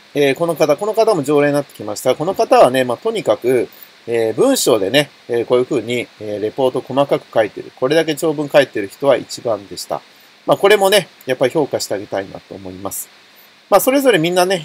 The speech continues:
いいとこがありますから、えー、そこを表現したような、えー、わかりやすく、えー、もしくは簡潔でもいいものをレポートとして評価していきたいなと思います。ということで、今回ね、えー、第四回はスマートフォンの普及と課題でした。次回はキュレーションっていうことについて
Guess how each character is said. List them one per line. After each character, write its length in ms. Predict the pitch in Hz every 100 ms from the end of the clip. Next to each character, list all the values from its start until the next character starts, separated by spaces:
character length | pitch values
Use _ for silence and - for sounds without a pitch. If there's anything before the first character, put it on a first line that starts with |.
| 180
い 120 | -
い 40 |
と 100 | -
こ 140 | 139 120
が 80 |
あ 20 | 117
り 80 |
ま 140 | 120 123
す 100 | -
か 100 | 131
ら、 220 | 156 -
え 100 | 127
ー、 40 | 123
そ 160 | 151
こ 220 | - 175
を 100 | 208 160
表 300 | 170 160 160
現 80 | 131
し 40 |
た 80 | 120
よ 140 | 110
う 20 | 110
な、 220 | 135 - - _
え 200 | 127 120
ー、 20 |
わ 100 | 107
か 100 | -
り 60 | 139
や 60 | 139
す 120 | -
く、 180 | 120 98
え 40 | 117
ー、 20 |
も 100 | 117
し 100 | -
く 80 | 226
は 60 |
簡 240 | - 151 143
潔 240 | 160 -
で 80 | 254
も 100 | 190
い 140 | 143
い 40 | 131
も 120 | 98
の 140 | 85 - -
を 200 | 151 -
レ 100 | 123
ポ 180 | 117 120
ー 20 |
ト 100 | 110
と 100 | -
し 80 | 117
て 120 | 156
評 140 | 131 117
価 100 | 104
し 80 | -
て 80 | 104
い 40 |
き 60 | -
た 100 | 110
い 80 | 98
な 80 |
と 60 | 95 101
思 80 | 104
い 40 |
ま 100 | 107 127
す。 140 | - - - _ _ _
と 60 | 214
い 20 |
う 40 |
こ 80 | 240
と 60 | 240
で、 120 | 180
今 180 | 208 180
回 200 | 139 113
ね、 220 | 131 135 -
え 160 | 127
ー、 60 | 120
第 220 | 190 131
四 180 | 139 143
回 220 | 151 120
は 120 | 135
ス 200 | - -
マ 140 | 165 170
ー 40 |
ト 160 | 180 175
フ 120 | 131
ォ 20 |
ン 60 | 113
の 60 |
普 220 | 98 - 127
及 40 |
と 140 | 120
課 140 | 110 117
題 140 | 117
で 100 | 110
し 80 | -
た。 100 | - -
次 120 | 131 143
回 180 | 120
は 140 | 135 165
キ 160 | -
ュ 20 | 135
レ 120 | 196
ー 40 |
シ 100 | 196
ョ 120 | 190
ン 20 | 180
っ 20 |
て 180 | - 170
い 20 |
う 40 |
こ 80 | 175
と 100 | 170
に 60 | 135
つ 120 | 135
い 60 | 120
て 240 | 202 -